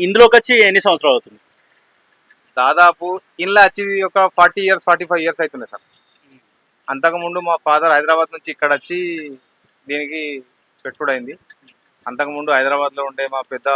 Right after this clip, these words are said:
Speaker 2: బాబాయ్ కానీ మా పెద్దనాన్న కానీ వాళ్ళు కూడా ఇంకా ఇదే ఫీల్డ్లో ఉన్నారు కాబట్టి వాళ్ళ షాపులు అటు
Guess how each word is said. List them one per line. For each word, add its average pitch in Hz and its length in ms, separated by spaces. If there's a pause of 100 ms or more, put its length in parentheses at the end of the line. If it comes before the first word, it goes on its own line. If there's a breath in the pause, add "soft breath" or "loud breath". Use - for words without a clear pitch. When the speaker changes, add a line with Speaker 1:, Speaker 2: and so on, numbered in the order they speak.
(360)
Speaker 2:
బాబాయ్ 131 340
కానీ 127 380
మా 127 200
పెద్దనాన్న 131 500
కానీ 123 340
వాళ్ళు 139 260
కూడా 160 180
ఇంకా 147 280
ఇదే 143 280
ఫీల్డ్లో 151 300
ఉన్నారు 147 200
కాబట్టి 139 320
వాళ్ళ 139 260
షాపులు 135 360
అటు 135 240